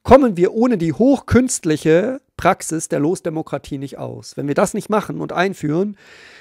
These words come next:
werden wir uns wundern, zu was wir fähig sind, und zwar im Schlechten. Ja, und wir sind derzeit schon ziemlich kra-, zu krassen Dingen fähig. Also wenn man sich die jüngste Geschichte anschaut, die jüngsten Kriege anschaut, was wir da alles so machen mit uns selber, also die Menschheit mit sich selbst,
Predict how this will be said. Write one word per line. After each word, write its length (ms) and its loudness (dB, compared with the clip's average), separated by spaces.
werden 240 2
wir 80 -4
uns 180 -6
wundern, 640 6
zu 180 0
was 160 4
wir 120 0
fähig 320 -4
sind, 200 0
und 120 -6
zwar 200 0
im 60 -4
Schlechten. 560 -6
Ja, 100 -8
und 100 -8
wir 100 0
sind 140 -4
derzeit 360 0
schon 160 -8
ziemlich 260 -8
kra-, 220 -10
zu 120 -14
krassen 320 -6
Dingen 220 -10
fähig. 360 -12
Also 120 -12
wenn 60 -6
man 100 -6
sich 100 -16
die 120 -8
jüngste 320 0
Geschichte 360 -6
anschaut, 540 -2
die 60 -4
jüngsten 380 0
Kriege 380 4
anschaut, 720 -4
was 160 0
wir 80 0
da 120 2
alles 220 0
so 120 -2
machen 340 2
mit 120 -2
uns 200 -8
selber, 440 -4
also 120 -8
die 60 0
Menschheit 360 0
mit 140 -6
sich 120 -16
selbst, 460 -4